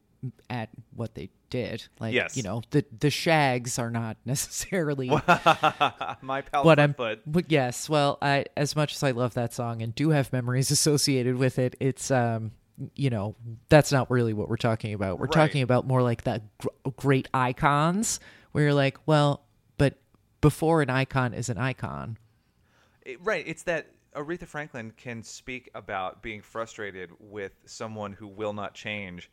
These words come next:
Speaker 2: and therefore makes it useless for you to try to change. She can speak about that very relatable thing, but she speaks about it in this way that is so volcanically talented that she seems both completely relatable as a fellow human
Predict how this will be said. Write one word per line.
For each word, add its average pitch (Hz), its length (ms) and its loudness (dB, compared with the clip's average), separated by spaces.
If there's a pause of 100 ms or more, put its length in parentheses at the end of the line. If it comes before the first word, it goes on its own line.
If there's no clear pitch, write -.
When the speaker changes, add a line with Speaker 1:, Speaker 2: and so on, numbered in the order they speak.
Speaker 2:
and 113 140 -14
therefore 113 240 -6
makes 110 220 -10
it - 100 -18
useless 110 400 -12
for - 140 -18
you 107 160 -10
to 101 60 -12
try 90 180 -8
to 87 60 -12
change. 90 340 -14 (240)
She 185 160 -12
can 190 120 -6
speak 220 220 -12
about 175 220 -4
that 113 120 -4
very 135 200 -2
relatable 113 420 -6
thing, 113 320 -4 (380)
but 139 120 -4
she - 160 -8
speaks - 380 -8
about 139 240 0
it 123 100 -4
in 117 120 -8
this 110 180 -8
way 113 280 -4
that 104 120 -4
is 101 140 -6
so 117 400 -2
volcanically 107 840 -8
talented 113 640 -8 (320)
that 156 140 0
she - 160 -8
seems 131 400 -6
both 120 320 0
completely 135 440 -6
relatable 107 600 -2
as 101 120 -4
a 101 60 -4
fellow 101 260 0
human 104 440 -6